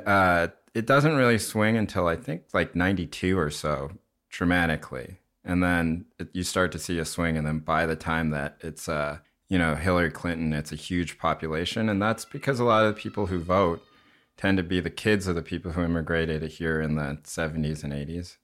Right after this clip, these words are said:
And those people a lot of times are educated in, uh, liberal environments. And, you know, they, they leave college and just like the three of us, you know, they, <laughs> they have, they, they have very left-leaning politics or,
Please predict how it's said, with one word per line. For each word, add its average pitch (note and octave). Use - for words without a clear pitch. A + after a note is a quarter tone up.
And D#2
those E2+
people F2
a -
lot D#2
of D#2
times D#2+
are D#2
educated D#2
in, D2+
uh, E2
liberal D#2+
environments. D#2+
And, D#2
you F#2
know, D2+
they, C#2+
they D2+
leave D2+
college D2+
and C#2+
just -
like D#2+
the -
three D#2+
of D2+
us, D2+
you E2
know, D#2+
they, D2+
<laughs> -
they A#2
have, F#2
they, E2+
they E2
have E2
very F2
left-leaning E2+
politics F#2
or, E2